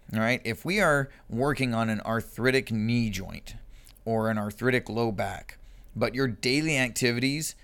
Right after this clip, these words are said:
apply a lot of strain to that, whether you're lifting or walking a lot, it's going to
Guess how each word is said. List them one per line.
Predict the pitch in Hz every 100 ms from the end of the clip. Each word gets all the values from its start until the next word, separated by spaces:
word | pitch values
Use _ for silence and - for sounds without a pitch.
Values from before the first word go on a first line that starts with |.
| - -
apply | 113 - 113 127
a | 131
lot | 120 113
of |
strain | 107 - 104 117 127
to |
that, | 123 135 151
whether | 113 107
you're | 98
lifting | 95 98 135 - 143 147 151 - - -
or | 92
walking | 90 104 120 131 143
a | 139
lot, | 135 143 151 - - -
it's | 135 -
going | - 135 156 160
to | 151 - 135